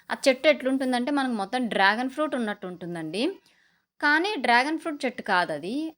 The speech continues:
ఆహ్, ఫ్లవర్ వస్తుందనమాట. ఆ ఫ్లవర్ మాత్రం సంవత్సరానికి ఒక్కసారే కాస్తుందంట.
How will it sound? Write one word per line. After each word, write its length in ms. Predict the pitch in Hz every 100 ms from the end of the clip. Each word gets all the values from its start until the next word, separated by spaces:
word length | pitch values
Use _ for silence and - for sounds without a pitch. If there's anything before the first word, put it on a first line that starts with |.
| -
ఆహ్, 260 | 214 202 190
ఫ్లవర్ 360 | - 233 262
వస్తుందనమాట. 600 | 262 - 185 170 151 151 147 -
ఆ 120 | 190
ఫ్లవర్ 420 | 202 208 196 233 247
మాత్రం 420 | 214 185 - 202 320 415 _ _ _ _
సంవత్సరానికి 600 | - 240 285 302 269 269
ఒక్కసారే 460 | 247 - 294 294 302
కాస్తుందంట. 540 | 220 208 196 170 160